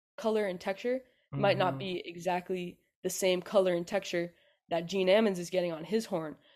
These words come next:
Speaker 1: but it could be, I could kinda do that and kinda do, like, what, you know, Johnny Hodges does or what, you know, even the way, um, Bird plays a ballad is, like, really pretty and, like,
Speaker 2: Mm-hmm, mm-hmm.
Speaker 1: completely different. So how can I kinda get that on my horn and my tonality and what I'm hearing as well?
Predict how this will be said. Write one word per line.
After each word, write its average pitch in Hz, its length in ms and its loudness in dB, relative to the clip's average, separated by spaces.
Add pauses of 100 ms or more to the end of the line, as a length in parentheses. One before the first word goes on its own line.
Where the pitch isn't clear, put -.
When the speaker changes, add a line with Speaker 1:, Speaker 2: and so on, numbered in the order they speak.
(200)
Speaker 1:
but 180 380 4
it 214 140 4
could 180 200 2
be, 190 400 -2 (400)
I 214 100 2
could 180 380 -4
kinda 208 260 2
do 214 160 -2
that 208 160 6
and 180 100 -4
kinda 185 240 -2
do, 180 220 -4
like, 160 300 -2 (300)
what, 170 320 0 (180)
you 214 100 -2
know, 165 140 -2
Johnny 165 340 -4
Hodges 185 380 0
does 170 260 -2
or 165 260 -6 (100)
what, 170 480 -4
you 226 100 -2
know, 165 140 -2
even 254 260 2
the 185 80 2
way, 180 280 4
um, 160 320 -8
Bird 196 320 2
plays 170 240 -2
a 165 60 -8
ballad 156 400 -6
is, - 100 -12
like, - 180 -12
really - 280 -10
pretty - 540 -12
and, - 100 -12
like, 143 200 -4
Speaker 2:
Mm-hmm, 135 300 -6
mm-hmm. 135 340 -6
Speaker 1:
completely 208 280 -6
different. 175 420 -8 (400)
So 196 180 6
how 220 180 8
can 226 180 2
I 180 120 4
kinda 175 280 0
get 175 260 2
that 175 220 2
on 160 100 -12
my 180 220 0
horn 170 280 -2
and 165 180 -10
my 190 280 2
tonality 156 720 -4
and 165 140 -6
what 170 120 2
I'm 180 180 0
hearing 151 340 -10
as 165 120 -12
well? 160 380 -6